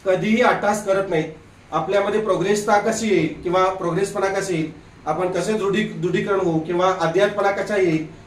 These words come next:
याचा कधी विचार करत नाही. आहे तेच ज्ञान, आहे तेच पुरवायचं. बरोबर का? आता तुम्ही पुढच्या लेक्चरला जर आण-, परत माझ्या लेक्चरला आलात तर पुढच्या लेक्चरला याच्यापेक्षा वेगळं काहीतरी अपडेट तुम्हाला मिळणार,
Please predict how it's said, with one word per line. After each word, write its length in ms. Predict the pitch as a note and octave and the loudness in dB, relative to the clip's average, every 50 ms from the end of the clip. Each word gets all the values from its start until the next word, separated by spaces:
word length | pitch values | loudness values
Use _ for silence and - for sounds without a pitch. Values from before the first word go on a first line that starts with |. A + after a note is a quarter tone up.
| - - | -10 -6
याचा 220 | E3+ F3+ F3+ A#3 | -4 -2 -2 -2
कधी 260 | A#3 A3+ G3+ G3 A3+ A3+ | 0 0 0 0 0 0
विचार 280 | G#3 - G3+ F#3+ F#3 | 0 0 0 0 2
करत 280 | - E3+ C#3+ - - - | 2 0 -2 -4 -4 -8
नाही. 120 | A2 - - - - - - - - - | -10 -12 -14 -18 -20 -20 -20 -20 -12 -4
आहे 300 | - G3 A#3 C#4 D#4 D#4 | 0 4 4 4 4 4
तेच 200 | C#4+ B3+ A#3 - | 2 0 0 0
ज्ञान, 160 | F3 D#3+ C#3 | 0 0 0
आहे 260 | D#3 F3 G#3+ A3+ A#3 A#3 | 2 4 4 4 4 4
तेच 180 | A#3 A3+ A3 | 2 2 2
पुरवायचं. 420 | - G3 F3+ D#3 - - - - - - - - - - - - - - - - | 0 0 0 0 0 -2 -4 -8 -12 -16 -18 -20 -20 -20 -20 -20 -20 -20 -10 -6
बरोबर 280 | D3 E3 G#3+ A#3+ B3 A3 | -2 2 4 4 4 4
का? 180 | - C3+ - - - - - - - - | 2 -2 -4 -6 -12 -16 -20 -20 -14 -10
आता 160 | D#3 E3 A3 | -4 -2 -2
तुम्ही 200 | A3 A3 G#3+ A#3 | 0 2 2 2
पुढच्या 340 | A#3 A#3 G#3+ G3 E3+ A#3 A3+ | 2 2 -2 -2 2 4 4
लेक्चरला 360 | A3+ A#3 A3+ A#3 A#3 A3 A#3 | 4 4 2 0 0 0 2
जर 120 | A3+ A#3 A#3+ | 2 2 4
आण-, 180 | A#3 A3+ A3+ | 4 4 2
परत 320 | A3 - - G#3+ A3 A3+ A3+ | 0 -4 -4 -4 -2 0 0
माझ्या 260 | A3 G3+ F3+ G#3 G#3 G3+ - | 0 0 2 0 0 -2 -2
लेक्चरला 340 | F#3+ F#3+ - - G3 F#3 F#3 | -4 -6 -6 -4 -4 -2 0
आलात 560 | F3 D#3+ - - - - - - - - - | 0 0 0 -2 -6 -10 -14 -20 -20 -16 -14
तर 60 | F#3 F3+ | -12 -8
पुढच्या 320 | E3 F#3+ F#3 E3+ G#3+ G#3 | -6 -4 -2 0 0 0
लेक्चरला 260 | G#3 G3+ G#3 A3 G#3+ | 0 0 0 0 0
याच्यापेक्षा 440 | G#3 - - A3 G#3+ G#3 G#3+ G#3+ A#3 | 0 0 0 0 -2 -2 -2 0 0
वेगळं 300 | G#3+ G3 F#3 F#3+ G#3+ A3 | 2 2 2 2 2 2
काहीतरी 220 | G3+ G3 G3 G3 | 2 2 2 0
अपडेट 380 | F#3+ E3 E3 - F3 E3 - - | 0 0 0 -2 -4 -4 -4 -6
तुम्हाला 240 | D#3+ D#3 D3 C#3+ C#3+ | -6 -4 -4 -2 -4
मिळणार, 260 | C3+ B2 A2+ A2+ - | -4 -6 -6 -8 -10